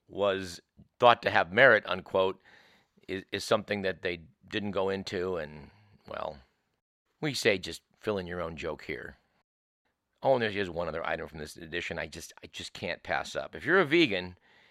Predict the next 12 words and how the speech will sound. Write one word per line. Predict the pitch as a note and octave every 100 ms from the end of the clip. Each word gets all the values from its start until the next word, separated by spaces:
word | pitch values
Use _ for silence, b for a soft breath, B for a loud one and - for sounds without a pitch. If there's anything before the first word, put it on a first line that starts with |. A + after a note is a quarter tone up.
| b
you | -
should | - G2
be | B2
aware | C#3+ B2 A#2 G#2
that | F#2+ E2 - _ - -
there | - F#2
could | - C#3
be | C#3
an | C3+
issue | A#2+ - A2+
with | G2 -
certain | A#2 A#2 G#2+ G#2+ F#2